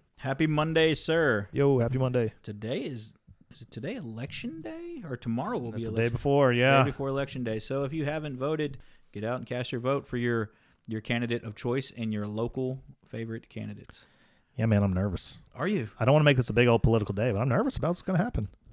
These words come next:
Speaker 1: I
Speaker 2: This is a big election.
Speaker 1: What makes me nervous is Walmart has pulled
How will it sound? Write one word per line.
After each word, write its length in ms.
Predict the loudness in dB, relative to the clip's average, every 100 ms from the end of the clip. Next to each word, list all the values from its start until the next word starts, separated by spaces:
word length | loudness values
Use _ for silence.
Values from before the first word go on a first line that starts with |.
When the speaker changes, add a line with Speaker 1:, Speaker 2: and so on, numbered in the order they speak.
| -8
Speaker 1:
I 180 | -2 2
Speaker 2:
This 160 | 2
is 80 | 4
a 160 | 4 4 0
big 200 | -2 0
election. 420 | 0 0 -2 -2 -4 -8
Speaker 1:
What 300 | -4 -2 -2
makes 340 | -2 -2 -2 -2
me 140 | -2
nervous 440 | 0 0 -2 -4
is 300 | -4 -2 -2
Walmart 800 | -4 -6 -4 0 2 2 2 -2
has 320 | -6 -2 0 -2
pulled 640 | -4 0 2 0 -2